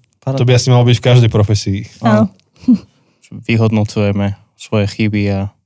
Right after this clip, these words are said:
Speaker 1: poučíme sa z nich. To je dôležité,
Speaker 2: Hej, nebezpeční
Speaker 1: potrebné.
Speaker 2: ľudia sú neomylní ľudia.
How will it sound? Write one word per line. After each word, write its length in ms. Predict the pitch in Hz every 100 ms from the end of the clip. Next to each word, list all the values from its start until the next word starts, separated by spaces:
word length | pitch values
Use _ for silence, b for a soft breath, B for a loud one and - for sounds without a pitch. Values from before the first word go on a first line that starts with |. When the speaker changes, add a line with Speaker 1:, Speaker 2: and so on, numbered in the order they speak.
| _ _ _
Speaker 1:
poučíme 400 | - 117 117 110
sa 160 | 107 110
z 80 | 110
nich. 160 | 107 - _ _ _ _ _ _
To 140 | _
je 60 | - - _ _ _ _
dôležité, 380 | - 110 104 101
Speaker 2:
Hej, 120 | 104 120
nebezpeční 400 | 113 120 107 117
Speaker 1:
potrebné. 80 |
Speaker 2:
ľudia 180 | 120 123
sú 140 | 120 117
neomylní 480 | 117 113 98 90 87
ľudia. 380 | 87 87 90